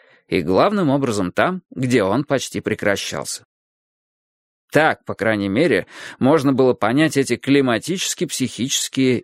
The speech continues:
и интеллектуально-метеорологические явления. Мысли его становились все более темными, прям черными, и оседали в наболевшей психике, иногда доходя до размеров философских камней.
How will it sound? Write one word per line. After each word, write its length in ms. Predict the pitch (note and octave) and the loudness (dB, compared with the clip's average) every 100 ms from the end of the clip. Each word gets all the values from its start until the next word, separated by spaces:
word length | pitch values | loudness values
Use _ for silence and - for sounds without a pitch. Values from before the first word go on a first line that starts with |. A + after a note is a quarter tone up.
| - | 2
и 180 | C#3+ - | 0 2
интеллектуально-метеорологические 2000 | D3 C3+ A2+ G2+ - G2+ B2 D#3+ C#3+ B2 C3 B2+ A#2 A2 G2+ G2 - - G2+ F#2+ | 2 2 0 -2 -2 2 4 4 2 2 2 2 2 2 -2 -6 -6 -6 -4 -2
явления. 460 | F#2+ D#2 B1+ - _ _ _ _ _ _ _ _ _ | -2 -4 -6 -12 _ _ _ _ _ _ _ _ _
Мысли 360 | G2 C3 C3 D#3 | 0 2 4 4
его 180 | D3+ | 4
становились 540 | D3 D#3 D#3 E3 E3 D3 | 2 2 2 4 2 2
все 140 | E3+ | 0
более 300 | D#3+ E3+ D#3+ | 2 2 2
темными, 560 | C#3+ F#3 A#2 C#2 - - _ - - - | 0 0 0 -4 -10 -18 _ -20 -20 -6
прям 360 | G#2 A#2 C#3+ D#3 | 0 2 2 0
черными, 800 | - - A2 A2+ C3+ E3+ A2+ D#2 _ _ _ _ _ - | -4 -4 2 2 4 0 -2 -6 _ _ _ _ _ 0
и 180 | A#2 | 2
оседали 540 | A3 G3 E3 C#3+ F3+ E3 | 4 2 0 2 2 2
в 60 | |
наболевшей 580 | D3 B2+ B2 C#3 - A#2+ | 2 2 2 2 0 -6
психике, 680 | - - G#2+ - - A2 G2 - - | -8 -8 -8 -8 -4 -4 -4 -8 0
иногда 480 | C3+ A2 D#2+ F#2+ D3+ | 2 2 0 0 0
доходя 400 | - A#2+ G2+ A2+ | 0 -2 -2 2
до 100 | C3 | 2
размеров 500 | C3 G#2+ G#2 A#2+ - | 2 -2 -2 -2 -2
философских 680 | A#2+ G#2+ - - - - - | -2 -2 -4 -8 -8 -10 -4
камней. 520 | A2+ G#2+ F#2+ C2+ | -4 -4 -6 -12